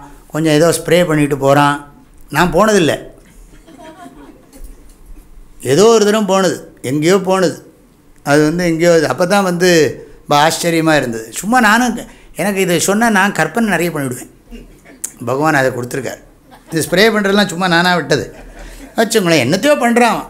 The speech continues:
இத்தனையும் எல்லாம் பண்ணிவிட்டு கடைசியில எல்லாம் வச்சு பிரமாமா வச்சிருக்கான். அங்க உள்ள போய் பார்த்தா தெரியும் என்னெல்லாம் இருக்குன்னு. நாலு கரப்பு ஓடின்னு இருக்கும். சொல், அப்படி இருக்காது. அப்படிலாம் அதுக்கெல்லாம் மா-, மார்க் மார்க்கு என்னத்தையோ வாங்கி வச்சிருப்பா.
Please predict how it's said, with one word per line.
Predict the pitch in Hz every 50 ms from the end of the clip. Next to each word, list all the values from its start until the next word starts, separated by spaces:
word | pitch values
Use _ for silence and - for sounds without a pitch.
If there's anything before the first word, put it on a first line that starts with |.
| - - - - -
இத்தனையும் | 185 190 180 - 240 254 254 240
எல்லாம் | - 220 247 247 214
பண்ணிவிட்டு | 208 208 214 208 175 156 139 156 175
கடைசியில | 180 165 165 165 147 151 180 190 180
எல்லாம் | 180 180 175 165
வச்சு | 147 139 - - -
பிரமாமா | - 127 135 151 165 180 190 185
வச்சிருக்கான். | 160 131 123 147 135 127 127
அங்க | 135 143
உள்ள | 143 160 202 220
போய் | 214 214 196 175
பார்த்தா | 180 175 175 180 143
தெரியும் | 135 135 120 107 - - - - - - - _ _ _ _ _ _ _ - _ _ _ _ _ _ _ _ _ _ _ _ _ _ _ _ _ _ _ -
என்னெல்லாம் | - 151 160 160 160 170 170 160
இருக்குன்னு. | 147 127 123 123 120 -
நாலு | - 143 147 151 147
கரப்பு | 123 139 143 165 156 165
ஓடின்னு | 156 147 147 147 135 123
இருக்கும். | 113 107 - - - - - - - - - - - - - - - 277 - - - - - - - _ _ _ - - - - - - - - - - - - - - - - - - -
சொல், | - - 135 - -
அப்படி | - - - - -
இருக்காது. | - - - 147 - 226 233 202 151 151 233 302 - - - - - - - - - - - _
அப்படிலாம் | - - 131 156 175 180 175
அதுக்கெல்லாம் | 170 175 165 185 190 185 175
மா-, | 175 175 175 170 170 165
மார்க் | 160 160 156 156
மார்க்கு | - 180 170 160 151 - - 175
என்னத்தையோ | 165 156 156 156 143 160 175 180
வாங்கி | 156 156 165 160 160
வச்சிருப்பா. | 147 - - - 131 156 120 113 101